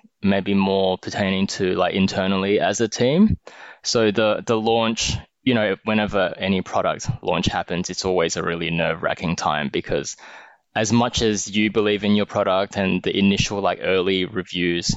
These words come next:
you get back are, like, what you wanna see, you never truly know how something will perform until it is out in the wild. So there was a bit of, like, apprehension around that time, of course. Um, but I think since the,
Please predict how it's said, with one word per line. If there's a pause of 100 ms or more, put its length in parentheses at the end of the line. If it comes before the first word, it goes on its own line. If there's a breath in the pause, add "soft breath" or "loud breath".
(100)
you
get
back
are,
like, (360)
what
you
wanna
see, (600 loud breath)
you (140)
never
truly
know
how
something
will
perform
until
it
is
out
in
the
wild. (200)
So (380 loud breath)
there
was
a
bit
of,
like, (180)
apprehension
around (160)
that
time,
of
course. (320 loud breath)
Um,
but
I
think
since
the,